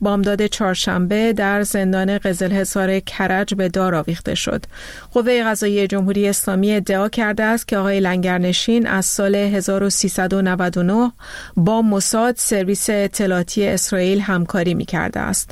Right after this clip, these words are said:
محسن لنگرنشین در یک فایل صوتی اعلام کرده بود که برای اعتراف اجباری علیه خود تحت شکنده-،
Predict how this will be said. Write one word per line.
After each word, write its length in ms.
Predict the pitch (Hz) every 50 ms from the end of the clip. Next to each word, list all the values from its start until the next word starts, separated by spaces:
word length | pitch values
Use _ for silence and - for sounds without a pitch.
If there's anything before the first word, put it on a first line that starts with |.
| - - - - - - - - - - -
محسن 520 | 214 208 208 196 - - 214 208 208 208 208
لنگرنشین 800 | 208 196 190 185 180 185 185 185 185 190 185 - - 254 262 254
در 200 | 233 226 208 202
یک 220 | 208 202 202 -
فایل 320 | - - 214 208 202 202 208
صوتی 520 | - - - 202 190 190 - - 240 233
اعلام 280 | 214 190 185 190 202 214
کرده 320 | - 240 226 220 233 233
بود 180 | 214 247 247 -
که 140 | - 240
برای 340 | 196 208 190 190 196 196 190 -
اعتراف 520 | - 190 185 - - 190 190 190 - - 202
اجباری 600 | - - 180 175 - 185 175 190 180 185 208 247
علیه 340 | 262 247 220 214 220 196 190
خود 340 | - - 214 202 220 226 - - - - - - - - - -
تحت 340 | 220 202 202 196 - 247 233
شکنده-، 640 | 233 - - 214 - 214 185 185 185 185 190 185